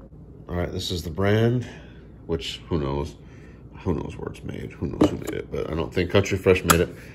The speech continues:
We'll have to buy Country Fresh next time. But yeah, it's a, mostly a pudding. A liquid. But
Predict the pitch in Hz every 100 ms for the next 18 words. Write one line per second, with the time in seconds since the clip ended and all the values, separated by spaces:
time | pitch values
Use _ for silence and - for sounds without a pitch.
0 | - - 110 110 107 113 101 117 - 95
1 | 95 101 101 - 92 85 - - - -
2 | - - - - - - - - - -
3 | - - 87 76 - - 123 85 - -
4 | - - - - - - 117 117 110 90
5 | - 78 64 - - - - - - -
6 | - - - - - - - - - -
7 | 82 87 - 76 - - - - - -
8 | - - - 117 120 -